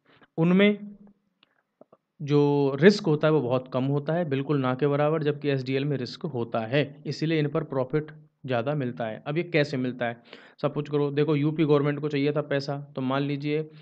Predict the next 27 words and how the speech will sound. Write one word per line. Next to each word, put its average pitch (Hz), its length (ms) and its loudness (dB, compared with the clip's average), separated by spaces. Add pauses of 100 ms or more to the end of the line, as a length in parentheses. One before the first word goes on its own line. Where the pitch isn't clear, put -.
(220)
आपने 156 560 0
गवर्नमेंट 143 440 -2
को 143 120 -2
दिया 147 200 -4
सौ 135 240 -4
रुपये 113 300 -12 (160)
आरबीआई 131 360 -2
के 123 140 -6
through, 123 240 -12 (440)
तो 139 80 -4
गौर-, 143 540 -4
तो 156 80 -2
आरबीआई 147 320 0
क्या 160 180 0
करेगी, 160 420 -2 (300)
बदले 143 360 2
में 180 100 0
आपको 156 280 -2
दस 139 240 -4
साल, 147 140 2
पाँच 143 240 -6
साल, 147 180 -4
जितना 139 280 -6
भी 143 100 -2
टाइम 139 240 -2
पीरियड 143 320 -2
होगा, 143 360 -2